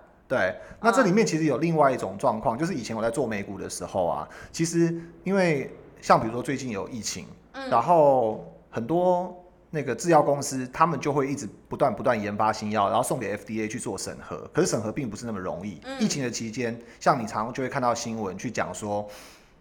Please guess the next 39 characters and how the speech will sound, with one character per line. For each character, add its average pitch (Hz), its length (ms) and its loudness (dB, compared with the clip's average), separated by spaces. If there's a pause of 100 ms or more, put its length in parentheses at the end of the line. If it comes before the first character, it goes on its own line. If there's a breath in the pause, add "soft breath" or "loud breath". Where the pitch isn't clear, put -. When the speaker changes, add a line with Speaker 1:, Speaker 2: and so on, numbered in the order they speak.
(340)
Speaker 1:
拜 131 100 4
登 110 320 -2 (200)
或 143 100 -2
者 107 80 -4
是 120 260 -6
前 107 220 -8
总 110 140 -4
统 98 160 -8
川 107 240 -2
普， 107 200 -10
他 - 140 -4
就 113 260 -4 (120)
一 131 100 -6
直 104 100 -12
去 117 180 -8
提 - 460 -14 (200 soft breath)
说 117 260 -4
要 120 220 6
让 113 240 2
F 107 240 -10
D 107 240 -2
A 110 80 0
提 107 320 -8
前 110 260 -4
核 107 340 -6
准。 113 240 -4 (460)
Speaker 2:
嘿。 247 300 -4 (240)
Speaker 1:
对， - 200 0 (280 loud breath)
那 196 80 2
通 214 160 4
常 156 120 8
提 143 160 -4
前 131 160 -2
核 120 140 0
准， 113 180 -4
比 113 100 -6
如 117 40 -4
说 131 140 -2
像 123 200 4